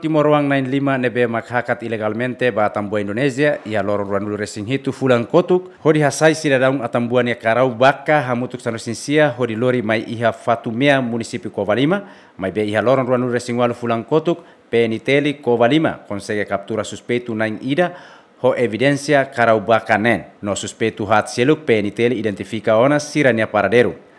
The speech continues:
Mai be heng mandado capturação husi Tribunal Distrital Suai.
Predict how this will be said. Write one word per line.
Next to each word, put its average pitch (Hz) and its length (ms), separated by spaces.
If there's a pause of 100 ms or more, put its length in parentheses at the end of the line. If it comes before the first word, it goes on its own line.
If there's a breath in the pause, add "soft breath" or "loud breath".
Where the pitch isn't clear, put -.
(160 soft breath)
Mai 101 160
be 95 160
heng 104 240
mandado 120 480
capturação 127 640
husi 120 220
Tribunal 107 460
Distrital 92 500
Suai. 95 400